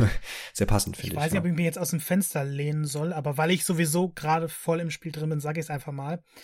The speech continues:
Speaker 2: es ist das schönste Nintendo Switch-Spiel. Damit meine ich jetzt
Speaker 1: Uh.
Speaker 2: natürlich nicht, äh, die schärfsten Texturen, bla, bla, bla, sondern ich meine das
Speaker 1: Mhm.
Speaker 2: Gesamtbild. Es ist wunderbar.
Speaker 1: Ja.
Speaker 2: Jetzt gerade auf meiner Insel,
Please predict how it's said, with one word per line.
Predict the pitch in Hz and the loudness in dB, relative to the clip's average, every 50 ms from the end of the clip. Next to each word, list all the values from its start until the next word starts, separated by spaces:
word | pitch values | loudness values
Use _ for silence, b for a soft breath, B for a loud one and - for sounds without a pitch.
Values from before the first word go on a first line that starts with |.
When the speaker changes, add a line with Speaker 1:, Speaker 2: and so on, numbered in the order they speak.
| B B B B | B B B B
Speaker 2:
es | B - - | B -12 -8
ist | - | -6
das | 151 - | -4 -4
schönste | - - 170 160 156 151 - - - 147 143 139 - _ _ | -2 2 2 2 2 2 0 -2 -4 -6 -6 -8 -12 _ _
Nintendo | - 143 - 147 135 135 131 | -10 -10 -8 -6 -6 -6 -8
Switch-Spiel. | - - 143 - - - - 139 135 139 180 - b b b b b b b b b b b b | -8 -8 -10 -10 -10 -12 -12 -14 -16 -16 -16 -20 b b b b b b b b b b b b
Damit | 151 165 185 - 175 | 4 4 6 8 8
meine | 180 180 202 190 | 10 10 10 8
ich | - | 6
jetzt | 180 113 | 4 2
Speaker 1:
Uh. | 101 | 2
Speaker 2:
natürlich | 170 160 - 180 170 156 - | -2 -2 -2 -2 -4 -2 0
nicht, | 175 175 - - - - 185 | 0 0 0 -2 -4 -4 -2
äh, | 180 165 151 151 139 | 0 2 2 0 0
die | 151 147 143 | -2 -2 -2
schärfsten | - - 170 160 156 - - - 180 | -2 0 0 0 0 0 -2 -4 -6
Texturen, | - 165 156 - - - - 180 170 170 | -4 -6 -6 -6 -8 -10 -8 -8 -6 -4
bla, | 156 156 147 | -4 -2 -2
bla, | 151 147 | -2 0
bla, | - 165 165 165 151 - B B B B B B B | 2 4 6 6 4 2 B B B B B B B
sondern | - 160 151 151 | -2 0 0 0
ich | 143 135 | 2 2
meine | 160 156 151 147 | 4 4 4 4
das | 147 - 107 | 6 4 4
Speaker 1:
Mhm. | 110 | 4
Speaker 2:
Gesamtbild. | 110 - 147 143 147 - - - 139 131 139 139 - - - - | 4 2 0 0 -2 -4 -8 -8 -8 -6 -8 -8 -10 -14 -16 -14
Es | - 135 - | -12 -12 -10
ist | - 175 - - - - _ _ _ _ _ | -10 -8 -8 -8 -8 -10 _ _ _ _ _
wunderbar. | - 147 139 135 95 92 90 - - 127 127 | -20 -8 -2 0 0 2 0 0 -2 -4 -2
Speaker 1:
Ja. | 143 | 0
Speaker 2:
Jetzt | 160 156 - | -2 -2 -2
gerade | - 214 233 247 240 | 2 4 6 6 6
auf | 220 - | 6 4
meiner | 208 202 196 180 190 | 4 4 4 4 4
Insel, | 214 214 190 202 190 190 180 | 2 2 2 2 0 -2 -2